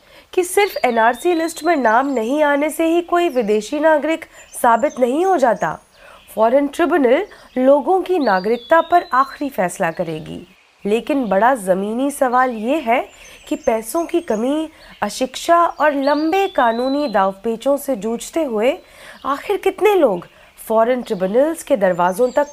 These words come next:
पहुंच पाते हैं, और वो लोग जो किसी तरह tribunal के दरवाजों तक पहुंचते भी हैं, उनके क्या अनुभव हैं।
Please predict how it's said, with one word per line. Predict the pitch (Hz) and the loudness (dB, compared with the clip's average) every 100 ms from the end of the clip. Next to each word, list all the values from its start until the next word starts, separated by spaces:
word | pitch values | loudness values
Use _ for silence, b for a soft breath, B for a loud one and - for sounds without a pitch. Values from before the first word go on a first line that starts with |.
| - | -8
पहुंच | 190 180 | -6 -6
पाते | - 160 160 160 | -6 -10 -8 -10
हैं, | 156 151 - - - - B B B B | -8 -12 -14 -20 -20 -20 B B B B
और | 190 190 | -2 -2
वो | 190 | -2
लोग | 208 311 359 - b b b | 2 2 2 -4 b b b
जो | 208 | -4
किसी | 339 - 349 349 453 453 | -4 0 0 4 2 4
तरह | 302 302 370 381 | 2 4 4 2
tribunal | - 220 262 320 | -4 -2 0 -2
के | - 302 | -2 0
दरवाजों | 214 190 190 208 311 | 2 2 0 0 -2
तक | 339 330 | -2 -4
पहुंचते | - 202 208 - 370 | -4 -4 -4 -2 -2
भी | 330 | 0
हैं, | 294 196 147 b b b - | -2 -4 -8 b b b -2
उनके | 320 330 392 | 0 2 2
क्या | 415 311 | 2 2
अनुभव | 208 196 190 190 | 0 0 -4 -4
हैं। | 170 147 | -6 -10